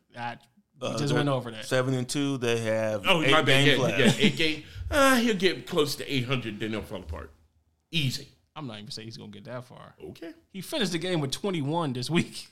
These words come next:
Speaker 3: He just came off the bench.
Speaker 1: Abs-
Speaker 3: A P's a freak.
Speaker 1: So he's gonna gain nine hundred eighty more <laughs> yards.
Speaker 3: No, I said he'll be close to eight hundred then.
Speaker 1: Uh-huh. Um, <laughs>
Speaker 3: A P, man, I'll never doubt that man. That dude blew out his knee twice and came back better.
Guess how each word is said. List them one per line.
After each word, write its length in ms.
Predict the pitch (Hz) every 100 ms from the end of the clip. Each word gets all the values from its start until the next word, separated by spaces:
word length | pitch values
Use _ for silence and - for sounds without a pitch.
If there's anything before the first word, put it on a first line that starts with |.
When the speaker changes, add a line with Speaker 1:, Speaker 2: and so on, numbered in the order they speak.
| _ _ _
Speaker 3:
He 120 | 127 127
just 200 | 139 135
came 220 | 143 131
off 100 | 123
the 80 | 104
bench. 300 | 92 87 -
Speaker 1:
Abs- 240 | 143 139 170
Speaker 3:
A 60 |
P's 160 | 175 135
a 60 |
freak. 440 | 123 - 113 69 - _ _ _ _ _ _ -
Speaker 1:
So 180 | - 127
he's 140 | 135
gonna 240 | 151 143 135
gain 720 | 147 156 151 147 120 127 131
nine 300 | 147 160 170
hundred 300 | 170 160 156
eighty 240 | 160 175
more 240 | 170 170 170
<laughs> 380 | 156 147 - -
yards. 640 | 240 - - 185 - - _ - -
Speaker 3:
No, 200 | 180 175
I 60 | 170
said 240 | 180 147
he'll 180 | 156 143
be 320 | 135 131 113
close 300 | - 139 123
to 140 | 131 123
eight 140 | 113
hundred 260 | 127 107 -
then. 80 | 127
Speaker 1:
Uh-huh. 1400 | 120 117 120 110 _ _ _ _ _ _ - 185 - 202
Um, 340 | 185 165 160 - - - -
<laughs> 440 | 185 - _ -
Speaker 3:
A 160 | 131 135
P, 220 | 156 170
man, 260 | 151 139 120
I'll 140 | 120 117
never 180 | 131 113
doubt 260 | 104 101
that 160 | 104 95
man. 200 | 92 90
That 180 | 117 131
dude 220 | 127 104
blew 240 | 117 123
out 120 | 117 113
his 140 | 110
knee 280 | 113 107 92
twice 420 | - 123 120 117
and 100 | 101
came 200 | 127 113
back 260 | 110 113 95
better. 280 | 113 85